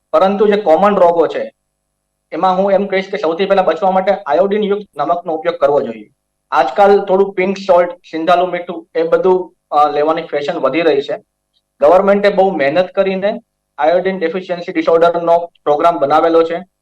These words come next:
જેમાં નિશ્ચિત માત્રામાં, અ, મીઠામાં કેટલું આયોડિનનું પ્રમાણ હોવું જોઈએ એ નક્કી કરવામાં આવે છે,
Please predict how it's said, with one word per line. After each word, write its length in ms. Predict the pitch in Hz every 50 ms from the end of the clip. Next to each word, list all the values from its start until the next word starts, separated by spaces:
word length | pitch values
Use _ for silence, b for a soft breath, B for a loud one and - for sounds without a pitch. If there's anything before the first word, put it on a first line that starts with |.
| _ _ _
જેમાં 220 | 151 151 156 175 147
નિશ્ચિત 440 | 151 151 151 - - 220 208 -
માત્રામાં, 640 | 170 160 170 170 185 185 185 185 185 139 139 - - _ _ _ _ _ _ _ _ - 135
અ, 240 | 139 143 143 139 139 - _ _ _ _ _
મીઠામાં 420 | - - - 190 185 185 180 170
કેટલું 240 | - 170 165 185 175
આયોડિનનું 280 | 170 175 175 180 180 160
પ્રમાણ 240 | 160 160 175 170 160
હોવું 220 | 147 147 170 165
જોઈએ 200 | 160 165 165 160
એ 100 | 165 160
નક્કી 240 | 139 135 135 - 175
કરવામાં 380 | - 170 170 175 170 170 143
આવે 300 | 127 139 143 - 165 165
છે, 100 | 165 180